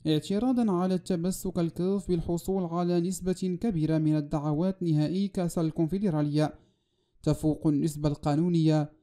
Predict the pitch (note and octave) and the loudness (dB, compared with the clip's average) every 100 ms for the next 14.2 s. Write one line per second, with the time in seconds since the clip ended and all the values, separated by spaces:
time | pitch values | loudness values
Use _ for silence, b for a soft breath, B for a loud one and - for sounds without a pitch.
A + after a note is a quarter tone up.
0 | - - B3 A3 F3 D3 D3 C#3+ F#3+ A#3 | -14 0 4 4 4 4 2 2 0 0
1 | E3 C#3+ C#3 D3+ D3+ - _ _ _ _ | 2 2 2 2 2 -2 _ _ _ _
2 | _ _ _ _ - G3 C4 C#4 B3+ - | _ _ _ _ 0 4 4 4 2 0
3 | A3 A3 G3+ F#3+ A3+ A#3+ F3+ E3 D#3+ D#3+ | -2 0 -2 -2 0 0 2 0 2 2
4 | D#3+ D#3+ D#3+ F#3 - D3+ D3+ D#3 - _ | 2 2 0 -2 -2 -2 0 -2 -2 _
5 | _ _ - C#3+ D3 D3+ D3+ D#3 F#3 F#3+ | _ _ -2 2 4 4 4 2 0 -2
6 | C#4+ C#4+ A3+ G3+ G3 E3+ F3+ F#3+ F3 F3+ | 0 0 0 0 0 0 -2 0 0 0
7 | E3+ A3+ B3 G3+ F#3+ E3+ F3+ E3 E3 F#3 | 2 2 2 2 2 2 0 2 2 2
8 | G3+ G#3+ G#3+ G3+ F3+ F3 F#3 F#3 - _ | 0 0 0 0 -2 0 0 -2 -6 _
9 | _ - A#3+ A#3+ A#3 A#3 A#3+ F3+ F#3+ G3 | _ -2 2 2 2 0 2 0 0 2
10 | C4+ E3 E3 E3+ F3 b b b D#3+ E3 | 2 2 2 2 -2 b b b 4 6
11 | F3+ F3 E3+ E3+ E3 G#3+ A3+ G#3+ F3 - | 6 4 4 2 2 2 2 2 0 -2
12 | F3 E3 E3 E3 E3 E3+ G3 G#3 E3+ E3 | -4 -2 0 0 0 0 -2 -4 -6 -4
13 | E3+ D#3+ D3+ D3 D3 D3 G#3+ - C#3+ C#3+ | -2 0 -2 -2 -2 -2 -2 -2 -2 -2
14 | D3+ | -4